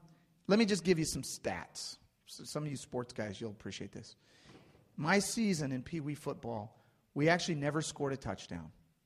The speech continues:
okay? We never scored a field goal, okay?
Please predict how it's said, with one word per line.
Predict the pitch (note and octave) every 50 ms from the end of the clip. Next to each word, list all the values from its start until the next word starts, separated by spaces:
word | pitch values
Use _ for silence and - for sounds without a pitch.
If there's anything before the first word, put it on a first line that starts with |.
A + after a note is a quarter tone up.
| _ _ _ _ _ _ _ _ _
okay? | - - A2+ A#2 B2+ - - - _ _ _ _ _ _ _ _ _ _ _ _ _ _ -
We | C#3+ C#3+ D#3
never | D3+ D3+ D#3 D#3+ E3 D#3+ F3+ E3+ E3 E3+ - - - -
scored | - - - - C#3+ C#3
a | C3 -
field | - B2 A2+ G2 F#2+
goal, | - D#2 D2 - - _ _ _ _ _ _ _ _ _ _ _ _ _ -
okay? | - G2+ G2+ G2 A2+